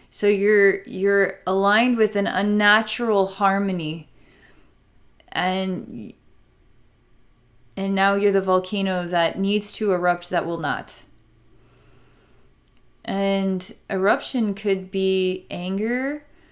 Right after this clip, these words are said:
Eruption could be orgasmic. Eruption could be, you know, it could be related to a lot of different things here. Um,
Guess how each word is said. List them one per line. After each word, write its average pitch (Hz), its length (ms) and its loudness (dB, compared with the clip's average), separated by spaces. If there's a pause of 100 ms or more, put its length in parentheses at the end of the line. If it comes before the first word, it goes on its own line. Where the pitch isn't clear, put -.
(240)
Eruption 196 360 -4
could 196 260 -6
be 185 640 -4 (320)
orgasmic. 196 840 -4
Eruption 190 520 -4
could 190 200 -10
be, 196 460 -2 (360)
you 202 120 -4
know, 190 160 0
it 190 160 -6
could 226 340 -6
be 208 180 0
related 196 600 2
to 196 120 0
a 180 100 0
lot 190 200 2
of 196 100 0
different 185 360 -6
things 226 320 -2
here. 180 320 -6 (500)
Um, 185 340 -8